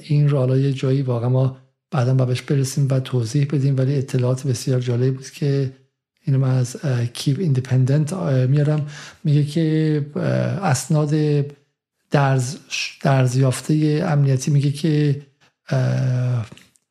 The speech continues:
عذر می‌خوام، اه، نه، نه، نه، این من، من فکر کنم که این رو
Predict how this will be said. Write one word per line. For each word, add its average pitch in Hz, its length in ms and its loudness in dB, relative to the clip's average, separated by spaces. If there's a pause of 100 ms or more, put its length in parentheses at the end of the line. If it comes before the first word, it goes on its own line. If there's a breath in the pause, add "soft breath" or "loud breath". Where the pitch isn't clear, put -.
(600)
عذر 135 280 0
می‌خوام، 123 300 -6 (100)
اه، 131 640 -2
نه، 135 100 2
نه، 123 100 0
نه، 113 160 -2 (1000)
این 131 360 2 (680)
من، 135 300 -2 (420)
من 120 200 -2
فکر 143 200 -8
کنم 131 240 -2
که - 160 -8
این 131 200 -2
رو 135 260 0